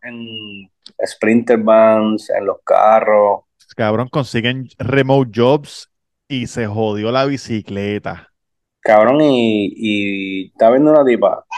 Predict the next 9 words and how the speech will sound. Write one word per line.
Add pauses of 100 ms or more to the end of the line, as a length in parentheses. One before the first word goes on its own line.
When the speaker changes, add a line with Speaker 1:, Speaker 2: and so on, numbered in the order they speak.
(440)
Speaker 1:
se
compró, (1000)
se
compró
una
Mercedes
Sprinter
de
esa.